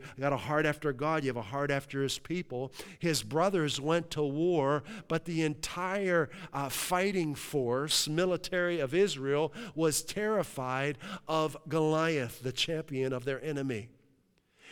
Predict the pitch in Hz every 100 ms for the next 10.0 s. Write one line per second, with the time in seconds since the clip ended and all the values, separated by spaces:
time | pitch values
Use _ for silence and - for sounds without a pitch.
0 | 175 156 156 - 156 - - - 185 196
1 | 196 190 180 156 123 180 180 151 139 139
2 | - 180 160 120 156 160 160 185 175 151
3 | 143 131 - - 196 202 202 - 139 104
4 | 113 110 156 120 - _ _ _ _ _
5 | _ _ _ _ - 180 160 196 - 208
6 | 202 196 202 196 - 135 113 98 135 -
7 | _ - - 131 156 165 160 165 156 160
8 | 135 113 107 - - - _ _ - 117
9 | 135 107 120 120 127 123 127 117 123 -